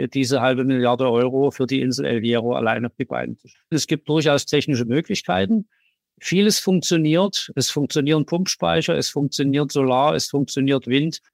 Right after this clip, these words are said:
Wenn Sie das alles auf hundert Prozent Erneuerbare mit Speicher hochskalieren wollen, brauchen Sie Mittel, äh,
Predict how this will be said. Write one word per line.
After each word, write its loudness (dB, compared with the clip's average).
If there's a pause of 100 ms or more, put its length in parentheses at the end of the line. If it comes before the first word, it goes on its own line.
(180)
Wenn 0
Sie 0
das 0
alles -2
auf -4
hundert 0
Prozent -2 (120)
Erneuerbare 0
mit -4
Speicher 0
hochskalieren 0
wollen, 0 (380)
brauchen 2
Sie -2
Mittel, 0
äh, -4